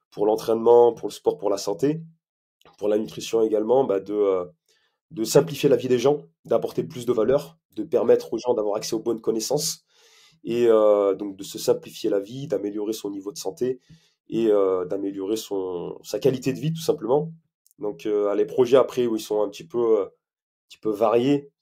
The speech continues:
si j'en reste dans le digital, c'est de, d'améliorer la qualité de l'accompagnement que je mets en place pour mes, euh, pour mes clients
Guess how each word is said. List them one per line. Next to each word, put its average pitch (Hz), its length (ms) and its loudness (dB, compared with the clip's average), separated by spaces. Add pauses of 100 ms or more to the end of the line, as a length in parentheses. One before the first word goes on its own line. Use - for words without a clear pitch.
(140)
si - 220 -16
j'en 107 160 0
reste 113 180 4
dans 117 80 6
le 117 80 2
digital, 117 480 -2
c'est - 160 -10
de, 101 140 -6
d'améliorer 104 480 -2
la 101 100 -2
qualité 107 320 -8
de 95 60 -8
l'accompagnement 104 640 -4
que 104 120 -10
je 95 120 -14
mets 98 60 -6
en 98 60 -8
place 110 300 -6
pour - 200 -16
mes, 95 180 -6
euh, 90 60 -10 (580)
pour 107 120 -4
mes 110 120 0
clients 135 440 2